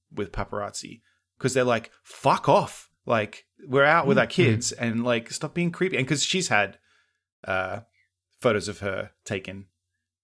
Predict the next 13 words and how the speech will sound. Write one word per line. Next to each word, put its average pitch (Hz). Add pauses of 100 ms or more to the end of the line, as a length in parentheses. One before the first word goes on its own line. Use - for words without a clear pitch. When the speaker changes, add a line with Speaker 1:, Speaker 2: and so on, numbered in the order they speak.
(140)
Speaker 1:
um, 107 (500)
when 110
she, 117
she 104
was 117
at, 107
like, 107
the 104 (160)
topless 120
beach 123
somewhere 139
or 139
something, 139